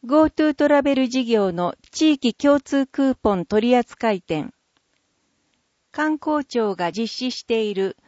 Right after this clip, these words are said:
ゴートゥートラベル事業の地域共通クーポンが利用できる取扱店を募集しています。詳しくは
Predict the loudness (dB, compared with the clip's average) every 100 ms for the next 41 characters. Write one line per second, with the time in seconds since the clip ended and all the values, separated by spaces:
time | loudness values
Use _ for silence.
0 | _ -2 -2 -2 -4 -4 -2 -2 0 0
1 | -2 -2 -4 -4 -4 -4 -6 -8 -12 _
2 | -4 -4 -4 -6 -2 -2 -2 -4 -6 -4
3 | -4 -6 -4 -6 -4 -6 -6 -2 2 2
4 | 0 -4 -4 -4 -4 -2 -2 -2 -6 -4
5 | -4 -4 -6 -6 -6 -6 -10 -12 -10 -6
6 | -4 -4 -6 -8 -8 -8 -10 -12 _ _
7 | _ _ _ _ _ _ _ _ _ _
8 | _ 0 0 0 -6 -6 -2 -4 -6